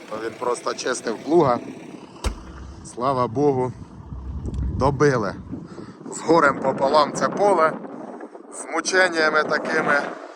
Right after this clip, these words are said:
ну добили. Так що вже хоч за це не так будемо переживати. Ну, а вам, братва, дякую, що дивитесь нас, дуже приємно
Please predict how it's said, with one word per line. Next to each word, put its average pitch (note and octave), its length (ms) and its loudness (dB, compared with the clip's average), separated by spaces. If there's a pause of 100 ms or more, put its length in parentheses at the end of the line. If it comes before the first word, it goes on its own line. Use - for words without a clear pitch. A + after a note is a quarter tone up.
(640)
ну E3 120 0
добили. D3 580 2 (680)
Так C3+ 200 0
що C3+ 260 -2 (840)
вже D3+ 200 2
хоч D3+ 200 0
за C#3+ 240 2
це D3 320 4 (800)
не A#2+ 120 -4
так C#3 280 2
будемо B2 360 0
переживати. A#2+ 800 0 (580)
Ну, C#2+ 1200 2
а G#3 100 4
вам, G#3+ 140 4
братва, F3 500 4 (380)
дякую, D3+ 540 2 (240)
що C#3+ 180 -4
дивитесь F3 600 2
нас, D#3+ 360 0 (240)
дуже D3+ 240 2
приємно C#3+ 680 2